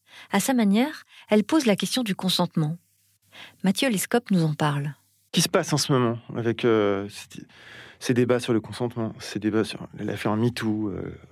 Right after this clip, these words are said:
Speaker 2: l'inceste, enfin, toutes ces choses-là, elle doit nous aider. C'est une crise, hein. Mais comme toutes les crises, elle va, elle force la discussion. Elle force des discussions qui n'ont pas été faites,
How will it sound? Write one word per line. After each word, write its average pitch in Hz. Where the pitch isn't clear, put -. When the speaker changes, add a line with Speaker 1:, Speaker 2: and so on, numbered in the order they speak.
Speaker 2:
l'inceste, -
enfin, -
toutes -
ces 131
choses-là, 127
elle 123
doit 147
nous 113
aider. 123
C'est -
une 110
crise, 175
hein. 156
Mais 107
comme 117
toutes 131
les 135
crises, 139
elle 101
va, 101
elle 120
force -
la 117
discussion. 113
Elle 117
force 123
des 113
discussions 120
qui 139
n'ont 117
pas 135
été 113
faites, 175